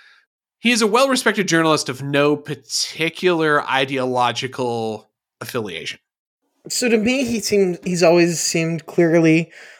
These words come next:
Speaker 2: like, aligned with not the center right, but kind of a new wave of neocons, as the word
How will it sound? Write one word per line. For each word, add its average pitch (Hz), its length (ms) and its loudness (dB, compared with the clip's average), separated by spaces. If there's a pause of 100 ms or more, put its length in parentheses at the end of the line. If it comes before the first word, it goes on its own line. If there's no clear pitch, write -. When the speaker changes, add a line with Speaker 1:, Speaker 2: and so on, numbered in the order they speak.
(160)
Speaker 2:
like, 131 260 -4 (160)
aligned 151 720 -2
with 143 600 -4 (640)
not 285 240 0
the 196 100 4
center 170 440 0
right, 170 380 0
but 131 140 -8
kind 175 280 -2
of 139 360 0 (380)
a 147 80 -4
new 147 320 -4
wave 139 420 2
of 127 640 -6 (1000)
neocons, 151 960 0
as 139 260 -4
the 139 120 -2
word 139 500 0